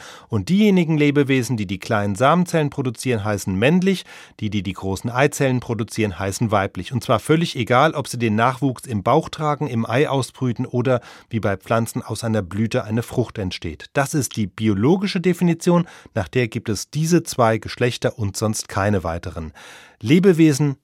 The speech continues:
die keine Ei- oder Samenzellen produzieren, haben nach dieser Definition kein drittes, sondern eben gar kein Geschlecht. Und diejenigen Lebewesen, die beides produzieren, die gibt es vor allem im Reich der Pflanzen, heißen Zwitter, aber auch sie definieren kein drittes Geschlecht.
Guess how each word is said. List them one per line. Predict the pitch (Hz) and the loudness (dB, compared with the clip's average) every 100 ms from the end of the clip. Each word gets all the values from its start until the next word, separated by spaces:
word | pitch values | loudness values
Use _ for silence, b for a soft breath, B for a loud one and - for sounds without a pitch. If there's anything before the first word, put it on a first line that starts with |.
| _ | _
die | 110 - | -6 -2
keine | 131 151 180 180 - | 2 4 4 2 2
Ei- | 131 143 | 0 2
oder | 120 107 | 0 0
Samenzellen | 98 107 107 110 110 98 | 2 2 2 0 -2 -2
produzieren, | - 98 92 - 147 180 139 | -4 -10 -10 -6 2 2 2
haben | 117 127 131 | 2 2 2
nach | 113 92 | 0 -2
dieser | 117 120 | -2 -2
Definition | 104 - 101 - 104 101 | -2 -2 -6 -4 -4 -4
kein | - 110 95 | -2 -2 -2
drittes, | 104 127 156 190 - | 0 0 2 0 -2
sondern | - 120 117 101 | -2 2 2 0
eben | 107 95 90 | -4 -6 -2
gar | 92 107 | 0 0
kein | - 156 170 | 0 0 2
Geschlecht. | 170 - 190 185 B B B B | -2 -2 -2 -2 B B B B
Und | 113 104 | -6 0
diejenigen | 151 151 139 127 | 4 4 4 2
Lebewesen, | 127 123 110 113 107 98 | 2 0 2 0 0 -4
die | 92 | -2
beides | 110 107 143 - | 0 2 0 -4
produzieren, | - 165 165 - 180 175 | -2 -2 -2 0 0 0
die | 117 | -2
gibt | 107 95 | -6 -8
es | 98 | -8
vor | 101 | -6
allem | 90 101 | -4 -4
im | 98 | -2
Reich | 98 101 | -2 -4
der | - 92 | -4 -8
Pflanzen, | - 123 139 151 135 B B | 0 0 0 -4 -6 B B
heißen | 110 107 - 98 | -2 -2 -2 -4
Zwitter, | - 139 143 165 - | -2 -2 2 0 2
aber | 120 123 | 0 0
auch | 117 | -4
sie | - 151 | -4 -4
definieren | 123 117 120 113 110 110 107 | -2 -2 0 2 2 0 -2
kein | 113 107 110 | 0 0 0
drittes | 98 95 104 - | -4 -4 -4 -6
Geschlecht. | - - 101 76 - | -8 -4 -4 -6 -14